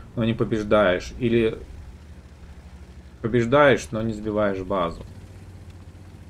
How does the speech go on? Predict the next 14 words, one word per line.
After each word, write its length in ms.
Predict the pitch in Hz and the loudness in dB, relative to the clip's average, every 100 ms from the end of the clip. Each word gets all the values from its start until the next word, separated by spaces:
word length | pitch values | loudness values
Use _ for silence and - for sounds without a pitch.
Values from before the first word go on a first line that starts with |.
| - | -4
Конечно 360 | 120 175 190 147 | 2 2 4 2
же, 440 | 123 123 107 107 - - - | 6 8 6 4 -10 -18 -10
м, 400 | 135 117 113 117 | -6 -2 -2 -2
самое 360 | - 147 135 127 | 0 4 6 6
легкое, 300 | 160 - 117 | 4 0 -2
конечно, 320 | 117 110 107 | -2 -2 -6
это 220 | 92 107 | -4 -2
выбрать 420 | 104 120 117 110 | 2 2 2 0
режим 360 | 113 110 120 110 | 0 -2 -4 -4
встречного 520 | - 123 - 110 107 | 0 0 0 -2 0
боя. 380 | 120 175 190 185 - - - - - - - - - - - - - - - - - - - - - - | 6 6 6 2 -10 -18 -18 -18 -18 -20 -20 -20 -20 -20 -20 -20 -20 -20 -20 -20 -20 -20 -16 -16 -16 -12
И 800 | 131 127 131 127 123 117 107 104 101 - - - - - - - - - - - - - - | -2 2 4 6 4 4 2 2 -2 -8 -16 -18 -20 -20 -20 -20 -20 -20 -20 -20 -20 -20 -8
где-то 360 | 117 113 120 113 | -2 2 2 2
как-то, 440 | - 117 - 101 | 2 0 0 -12